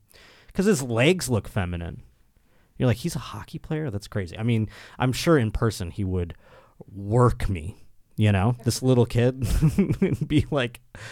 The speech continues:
a travesty at the end of the day. But this is the time of year, folks. Oh, is this the incident? So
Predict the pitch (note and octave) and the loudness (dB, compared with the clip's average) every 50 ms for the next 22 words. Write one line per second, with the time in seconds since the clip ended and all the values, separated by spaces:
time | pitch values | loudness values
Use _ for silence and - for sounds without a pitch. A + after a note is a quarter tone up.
0 | - - - - A2 G2+ - - - A2+ A2+ G#2+ G#2 G2 F#2 - - - F#2+ F2 | -16 -8 -2 -2 -2 -2 -4 -6 0 0 2 2 2 0 -2 -6 -6 -8 -8 -8
1 | E2+ - - F#2+ F2 F2 E2+ D#2+ F#2 E2 F2+ F2 F2 F#2+ A#2 - A#3 B3 - C4+ | -8 -8 -8 -8 -6 -8 -8 -8 -8 -8 -8 -8 -4 -2 4 6 6 6 6 4
2 | D4+ C#4 G3+ G#3 G3+ - G3 G3+ G3+ F#3+ F3 C3 A2+ C#3+ E3 E3 D3 - - A#2+ | 2 4 2 0 2 4 6 6 6 6 4 0 0 0 0 0 0 0 -2 -2
3 | G#2+ G#2 - - - - - - - - - - - D#3 D#3+ D3 C3 B2+ D3+ C#3 | -4 -4 -6 -10 -18 -18 -20 -20 -20 -20 -14 -4 2 4 6 6 6 4 0 -2
4 | - - D3+ C#3 C#3 C3+ - E3 D#3 D#3+ D#3 C3+ - - C#3+ C3 B2 A2+ - | 0 0 0 0 0 0 -2 -2 -2 -2 -2 -2 0 2 4 4 4 2 0